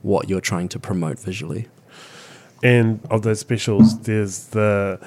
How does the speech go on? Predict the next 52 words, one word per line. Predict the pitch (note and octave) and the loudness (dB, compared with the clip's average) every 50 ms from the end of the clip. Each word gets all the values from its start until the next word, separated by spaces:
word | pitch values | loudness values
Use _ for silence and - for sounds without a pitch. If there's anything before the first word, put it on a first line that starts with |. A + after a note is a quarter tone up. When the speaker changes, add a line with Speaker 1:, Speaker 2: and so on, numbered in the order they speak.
| - - - - | -20 -20 -14 -10
Speaker 2:
Zoffy | - A2 G#2 A2+ A#2 A2+ - B2+ A2 G2 | -6 -2 0 0 0 0 0 0 0 0
Spotlight | - - - A#2+ A#2 A2 - A2+ G2+ G2 F2+ | -2 -4 -2 -2 -2 0 0 -4 -4 -4 -4
and | F#2 G2 | -6 -6
the | G2 | -6
Zoffy | F#2+ F2+ G#2+ G2+ G2+ - G#2+ G2 | -6 -4 -6 -6 -6 -6 -10 -10
Focus. | - - G#2 A2 A2+ - - E2+ F2 - - G#2 | -8 -6 -4 -4 -4 -6 -8 -12 -10 -10 -8 -6
What | G2 A#2 A2+ | -4 -2 0
are | A2+ G2 | 0 2
those | G#2+ A#2+ B2 - | 2 2 2 0
categories? | - A2 F#2 F#2 - - - | -2 -4 -6 -6 -6 -6 -6
Speaker 1:
That's | G#2+ - - | -4 -2 0
right. | A2 - - - - - - - | -2 -2 -2 -8 -16 -16 -14 -4
So | - D3 | 2 6
basically, | D3+ D3 B2+ - D#3 D3 C#3 C3+ A#2+ | 6 6 6 6 6 8 8 8 8
um, | - C3 B2+ A#2+ A#2 A2+ A2 A2 G#2+ G#2+ - - - - - | 6 6 8 8 8 8 8 8 6 4 2 -2 -6 -12 -8
we | - B2+ A2+ B2 B2 A#2+ A#2+ A#2+ A#2+ A#2+ A#2+ G#2+ | -4 2 4 6 6 8 8 8 8 8 8 6
have | B2 A#2+ | 6 6
a | B2 | 6
really | A#2+ A#2+ A2+ A#2 | 8 8 6 4
cool | - A#2 G#2+ | 2 0 -2
thing | - G#2 G2+ | 0 0 0
called | F#2+ - G2+ F#2+ F2+ | 2 2 0 0 0
Zoffy | - - G2+ - - F2+ | 0 -2 -4 -2 -2 -4
Spotlight, | - - - D#2+ - - - G#2 D3+ D3+ - - - - - | -4 0 0 0 0 0 0 0 0 -2 -2 -8 -14 -10 -6
which | - F#2 - - | -6 -4 0 0
is | G2 F2+ E2 - | 0 0 0 -2
where | - F#2 F#2+ F#2 F#2 F#2 F#2 F2+ F2+ F#2 | -2 0 0 2 2 2 2 0 0 0
we've | F2 F#2 F2 - | 0 -2 -4 -4
got | - - | -6 -8
some | - - - | -6 -8 -6
in-house | - G2+ F#2 G2+ G#2 G2 - - | -6 -6 -6 -4 -4 -4 -2 -2
reviewers | F#2 E2+ - F#2 F#2 F2+ F#2 F#2 F2+ - | -2 -2 -2 0 0 0 0 0 -2 -2
who | - - F#2 F2 | -2 -2 -2 -2
basically | - F#2 F#2+ - - - - F#2+ F#2+ F#2+ G2 - - - - - - - | 0 0 -2 -2 -2 -2 0 0 0 0 -2 -6 -16 -20 -20 -20 -10 -4
look | - A#2+ - | -4 -2 0
at | B2 G#2+ | 2 2
your | A2+ G#2+ | 2 2
work, | G2 G#2+ G#2+ G#2+ G#2+ G#2 G#2 - - - - - - _ _ | 4 4 4 6 6 6 4 2 0 -8 -18 -20 -20 _ _
pull | - - C3 A#2+ | 0 2 4 4
it | G#2+ | 4
apart. | A2 - - A2+ A2+ G#2+ G#2 G#2+ G#2 - - - - - - - | 2 0 0 2 4 4 6 6 4 2 0 -6 -20 -20 -12 -8
We | G#2 G2+ | -6 -4
post | - - A#2 G#2 - - | 0 2 2 2 2 2
a | - G2+ | 2 2
review | F#2 F2+ G2 G2+ G2+ G#2 G#2 G#2 G2+ | 2 2 2 4 6 6 8 6 6
through | - - E2 E2 | 4 2 -2 0
our | F2+ | 0
network | F#2+ A2 C3+ B2+ - - B2 A#2 A2+ A2 G2 - - - - | 2 2 2 2 2 2 4 4 6 6 4 2 0 -6 -6
and | - G2+ G2 F#2 F#2 | -4 -4 -2 -2 -2
we | F#2 F#2 | -4 -4
promote | - - F#2+ F#2+ F#2 F2 F2 F#2 - F#2+ | -4 -4 -4 -2 0 0 0 -2 -2 -2
it. | F2 D2 - - - - | -2 -2 -2 -6 -8 -8